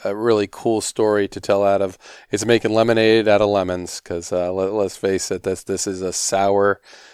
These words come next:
very sour case for everybody, but I think in the end you guys made out good by, uh,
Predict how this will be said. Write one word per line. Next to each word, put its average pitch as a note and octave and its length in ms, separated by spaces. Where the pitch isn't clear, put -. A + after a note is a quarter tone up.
very C3+ 200
sour A#2 560
case A2 420
for - 180
everybody, G2 520
but F#2+ 240
I F#2+ 100
think G#2+ 220
in G2+ 80
the G#2 100
end G2+ 180
you G2 80
guys F#2 320
made F#2+ 160
out F#2 240
good F#2+ 260
by, F2 220
uh, F2 200